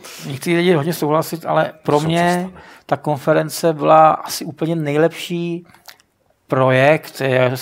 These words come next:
Speaker 1: na úrovni konferencí, eh, od Sony, co jsem kdy viděl. V mnoha aspektech si myslím, že to bezkonkurenčně, a je vidět, že se poučili z toho,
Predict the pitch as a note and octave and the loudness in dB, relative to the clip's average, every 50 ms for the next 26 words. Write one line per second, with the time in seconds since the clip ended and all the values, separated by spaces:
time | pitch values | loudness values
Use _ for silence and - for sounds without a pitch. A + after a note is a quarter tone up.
0 | - - C#3 C3+ B2 B2 A#2+ B2 B2+ C3+ C#3 D3+ D3+ C3+ C3+ B2+ - - C3 C3 | -10 -10 -8 -6 -6 -2 -2 0 0 0 -2 -4 -4 -6 -6 -6 -4 -2 -4 -4
1 | B2+ B2+ - D3+ D3 D3+ C#3 - - - - _ _ _ _ - C3+ C3+ C3 B2+ | -4 -6 -6 -4 -4 -4 -6 -10 -20 -20 -20 _ _ _ _ 0 2 2 2 2
2 | C3 C3 C3 - - E3+ D#3 D#3+ D#3 - C3 - - D#3+ D3 C3 C3+ C3+ C#3+ C3+ | 0 -2 -2 -2 -2 -2 -2 -2 -4 -4 -6 -4 -4 -4 -2 0 2 2 2 2
3 | B2+ B2 A2 G#2 F#2 F#2+ - _ _ _ _ _ _ _ _ _ _ _ _ _ | 2 0 -2 -4 -6 -8 -12 _ _ _ _ _ _ _ _ _ _ _ _ _
4 | - _ - B2+ C#3+ D3+ D3 F#3 F#3+ C#3 - - - E3 D3+ - - - D#3+ D3+ | -16 _ -6 -2 2 4 6 6 6 6 2 0 0 -2 -2 -2 0 0 0 0
5 | C#3+ - - E3 D3+ C3+ - - D3+ D3+ C#3 C3+ D3 C#3 B2+ - - D3+ C#3+ C#3+ | 0 -2 -6 -6 -6 -6 -6 -6 -6 -6 -4 -6 -6 -6 -8 -6 -4 -6 -6 -2
6 | C3 C#3+ C#3+ C#3 B2+ - - D#3+ D3+ C3+ - - - - - - - C#3 D3 D3 | -2 -2 -2 -2 -6 -6 -2 -2 -2 -2 -4 -16 -20 -20 -6 -2 0 0 2 0
7 | D3+ D3 D3+ D3 C3+ C#3+ C3+ - E3+ C3 - C#3+ C#3+ C3+ C#3 - D#3 D3 C#3+ C#3+ | 2 2 0 2 2 -2 -4 -4 -6 -2 -2 -2 -2 -2 -6 -4 0 2 2 2
8 | D3 D3 C#3+ D3+ D3 - - - D3 C3+ A#2+ C3 C#3 C3+ C3+ C#3 C#3+ C3+ | 4 2 2 0 -2 -6 -6 -4 -2 -2 2 4 4 6 6 4 4 2